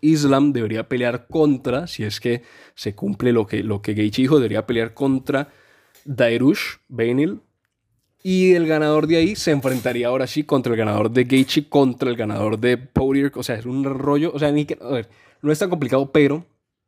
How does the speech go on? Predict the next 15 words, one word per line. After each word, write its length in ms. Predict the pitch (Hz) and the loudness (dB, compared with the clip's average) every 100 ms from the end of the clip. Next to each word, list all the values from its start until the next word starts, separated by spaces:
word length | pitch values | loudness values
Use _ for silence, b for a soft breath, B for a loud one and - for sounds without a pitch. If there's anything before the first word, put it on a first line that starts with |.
| _ - | _ -14
más 140 | 123 | -8
o 60 | 113 | -6
menos. 260 | 104 101 131 | -6 -6 -2
El 160 | 131 | 0
tema 220 | 127 156 | 2 2
es 100 | 170 | 2
que 100 | - | 0
si 120 | 165 131 | 0 0
vos 120 | 123 | 0
querés 160 | 156 | 0
meter 220 | 151 143 139 | 0 2 2
a 60 | |
Conor 260 | - 147 123 | 4 4 4
ahí 160 | 107 | 0
primero, 460 | - - 110 110 170 | -2 -2 -2 -2 -4